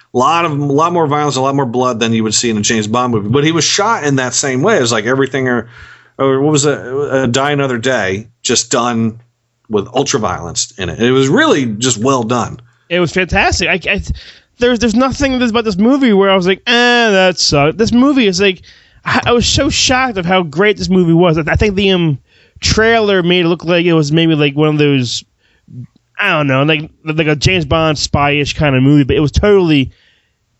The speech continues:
Speaker 2: different, and it was the, the dialogue.
Speaker 1: You didn't, you didn't wanna see it. I remember,
Speaker 2: Not
Speaker 1: I remember
Speaker 2: really,
Speaker 1: when you
Speaker 2: no.
Speaker 1: first saw it, you're like, "Ugh, it looks horrible."
Speaker 2: You know why?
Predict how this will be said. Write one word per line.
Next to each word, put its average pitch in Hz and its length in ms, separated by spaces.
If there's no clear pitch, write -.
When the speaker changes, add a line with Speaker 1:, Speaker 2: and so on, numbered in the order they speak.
Speaker 2:
different, 160 500
and 151 140
it 156 40
was 131 300
the, 156 80
the 143 240
dialogue. 180 540
Speaker 1:
You 302 60
didn't, 214 300
you 226 240
didn't 262 260
wanna 165 240
see 190 320
it. 110 40
I 110 60
remember, 214 340
Speaker 2:
Not 180 140
Speaker 1:
I 269 120
remember 220 220
Speaker 2:
really, 240 320
Speaker 1:
when 180 140
you 180 60
Speaker 2:
no. 180 160
Speaker 1:
first 165 220
saw 185 140
it, 165 60
you're 151 140
like, 139 180
"Ugh, 110 640
it - 20
looks 139 360
horrible." 123 720
Speaker 2:
You 190 80
know 233 120
why? 302 440